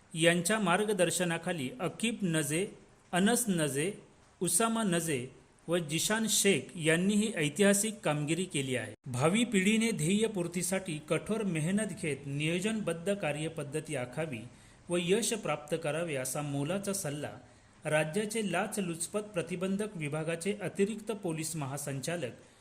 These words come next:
विश्वास नांगरे पाटील यांनी विद्यार्थ्यांना दिला. लोकविकास सामाजिक संस्था व रायगड शिक्षण प्रसारक मंडळ यांच्या माध्यमातून दिला जाणारा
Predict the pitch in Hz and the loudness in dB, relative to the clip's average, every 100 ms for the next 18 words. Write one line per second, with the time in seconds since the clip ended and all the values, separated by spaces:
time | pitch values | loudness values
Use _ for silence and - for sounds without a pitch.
0 | - - 135 156 170 202 220 196 160 156 | -20 -14 -6 -4 -2 -2 0 -2 -2 -2
1 | 160 160 143 156 151 165 180 131 123 123 | -4 -4 -6 -4 -4 -4 -2 -4 -6 -6
2 | 139 139 139 127 123 113 107 - - - | -4 -4 -6 -6 -6 -8 -12 -18 -20 -20
3 | - - - - 147 147 156 170 180 214 | -20 -20 -20 -12 -2 -2 0 -4 -2 -2
4 | 214 - 156 156 156 160 - 156 156 - | -2 -2 -2 -2 -4 -6 -4 -4 -4 -4
5 | 135 117 127 147 170 165 151 151 220 233 | -4 -6 -10 -4 0 0 -2 -2 -4 -4
6 | 185 - - 226 220 165 - 185 196 196 | -6 -6 -6 -4 -2 -4 -2 -2 -2 -2
7 | 151 175 156 110 123 - - - 147 160 | -4 -2 -4 -6 -10 -20 -20 -16 -2 0
8 | 175 175 226 185 151 185 202 202 208 220 | 0 -2 -2 -2 -2 0 2 0 -2 -2
9 | 160 151 165 160 151 165 185 117 | -2 0 0 0 -2 -2 -4 -6